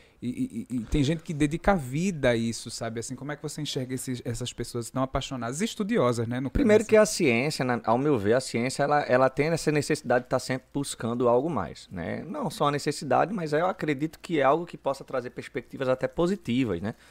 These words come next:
Speaker 2: Você tem um remédio que você utiliza, você vai deixar de utilizar ele porque ele vai perder a eficácia e você vai passar a usar outro. Só que só usa outro melhor.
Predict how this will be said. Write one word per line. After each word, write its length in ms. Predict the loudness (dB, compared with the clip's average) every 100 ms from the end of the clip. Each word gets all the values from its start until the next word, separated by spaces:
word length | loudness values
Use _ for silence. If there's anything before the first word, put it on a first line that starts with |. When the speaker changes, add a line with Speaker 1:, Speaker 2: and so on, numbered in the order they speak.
| -20 -8
Speaker 2:
Você 100 | -2
tem 160 | 0
um 40 | 2
remédio 480 | 2 4 2 2
que 120 | -6 -8
você 220 | -4 -4
utiliza, 540 | -4 -2 2 2 0
você 440 | -2 -4 -4 -2 0
vai 160 | 0
deixar 240 | 0 -2 -4
de 80 | -4
utilizar 380 | -4 0 2
ele 140 | 2 0
porque 160 | -6
ele 80 | -4
vai 80 | -4
perder 300 | -2 -2 0
a 60 | 0
eficácia 480 | -2 -4 -2 -2 -4
e 20 |
você 200 | -4 -4
vai 60 |
passar 260 | -4 -6 -4
a 20 |
usar 200 | -2 0
outro. 240 | 0 -4 -10 _ _ _ -6
Só 160 | -4
que 140 | -4 -4
só 160 | -2
usa 160 | 2 0
outro 260 | 0 -4
melhor. 300 | -6 -6 -8